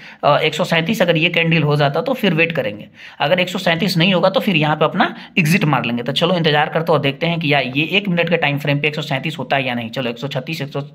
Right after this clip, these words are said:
छत्तीस पॉइंट कुछ, एक सौ सैंतीस अभी तक तो नहीं हुआ but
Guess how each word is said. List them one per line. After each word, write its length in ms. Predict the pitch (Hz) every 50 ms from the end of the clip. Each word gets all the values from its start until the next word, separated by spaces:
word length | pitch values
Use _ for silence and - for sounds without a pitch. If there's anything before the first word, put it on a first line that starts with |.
| - - _ _ _ _ _ _ _ _ -
छत्तीस 300 | - 147 143 147 160 147
पॉइंट 240 | - 143 139 135 135
कुछ, 260 | - 165 175 - - - - - - - -
एक 100 | 143 147
सौ 100 | - 180
सैंतीस 300 | - 160 160 214 196 180
अभी 120 | 165 175
तक 160 | 170 - - -
तो 60 | 175
नहीं 120 | 165 180 190
हुआ 220 | 165 160 156 151
but 180 | 165 160 -